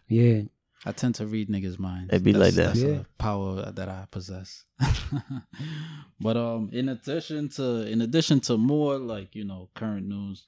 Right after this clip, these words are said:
Speaker 2: um, how y'all feel about Kerry Lathan? For those who don't know, Kerry Lathan was the, one of the
Speaker 3: One of the
Speaker 2: three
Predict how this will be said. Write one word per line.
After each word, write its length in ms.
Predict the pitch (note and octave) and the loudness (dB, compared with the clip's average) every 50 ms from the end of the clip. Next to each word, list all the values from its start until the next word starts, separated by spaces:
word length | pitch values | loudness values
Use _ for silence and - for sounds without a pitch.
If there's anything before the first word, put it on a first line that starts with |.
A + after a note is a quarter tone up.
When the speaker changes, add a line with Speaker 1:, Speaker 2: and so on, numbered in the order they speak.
| _ _ _ _ _ _ _ _ _ _ | _ _ _ _ _ _ _ _ _ _
Speaker 2:
um, 600 | - G#2+ G#2+ G#2+ G#2 G2+ G2+ G2 F#2+ F#2+ F#2 G2 G#2 _ _ _ _ _ _ _ _ _ _ _ _ _ _ _ _ _ _ _ _ - | -14 -12 -12 -10 -10 -10 -10 -10 -10 -10 -12 -16 -20 _ _ _ _ _ _ _ _ _ _ _ _ _ _ _ _ _ _ _ _ -2
how 80 | D#3+ | -2
y'all 200 | G3+ A3+ - - | 0 0 0 -2
feel 280 | - - A3+ A#3+ - - | -2 -2 -2 -2 0 -2
about 520 | G3+ F3+ F3+ F3 E3 D3 C#3 B2+ - - _ _ _ _ _ _ _ _ _ _ _ _ _ _ _ _ - - - _ _ _ _ _ _ _ _ _ _ _ _ _ _ _ _ _ _ _ _ _ _ _ _ _ - | -2 0 0 2 4 4 2 2 0 -4 _ _ _ _ _ _ _ _ _ _ _ _ _ _ _ _ -20 -20 -20 _ _ _ _ _ _ _ _ _ _ _ _ _ _ _ _ _ _ _ _ _ _ _ _ _ -2
Kerry 320 | - F#3 F#3+ F3+ F3 F3 | 2 4 4 4 4 4
Lathan? 600 | D#3+ D#3+ E3+ E3+ E3 - C#3+ C#3 B2+ B2 B2+ C3+ - _ _ | 4 4 4 4 2 0 -2 -2 -2 -2 -4 -6 -10 _ _
For 160 | _ - A#2+ | _ -8 -4
those 240 | A#2+ B2+ C3+ C#3 C3+ | -2 -2 0 0 -2
who 80 | - C#3 | -2 -2
don't 180 | B2+ B2 B2 | -2 0 0
know, 120 | A#2 A2+ A2 | 0 0 -2
Kerry 260 | - - C3+ B2+ B2+ | -2 -2 -2 -2 -2
Lathan 340 | B2 B2 A#2+ A#2 - B2 A#2 | 0 -2 -2 -2 -2 -2 -2
was 160 | A2 G#2 G2+ | -2 -4 -6
the, 440 | - G#2+ G#2 G2 F#2+ F#2+ F#2+ G2+ A2 - _ _ _ _ _ _ | -6 -6 -6 -6 -6 -6 -8 -10 -12 -16 _ _ _ _ _ _
one 220 | - F#2+ A2+ A#2 A#2 | -4 0 2 2 2
of 100 | A2+ G#2 | 2 2
the 320 | G#2+ G2+ G2 G2 F#2+ G2 - _ _ _ _ _ _ _ _ - | 0 -2 -4 -4 -6 -10 -12 _ _ _ _ _ _ _ _ 4
Speaker 3:
One 180 | - A#2 G#2+ | 8 10 10
of 60 | G#2 G2+ | 12 12
the 80 | G#2 | 10
Speaker 2:
three 380 | G#2+ C#3+ C#3 C3+ C3 B2+ B2+ | 10 8 8 4 2 0 -2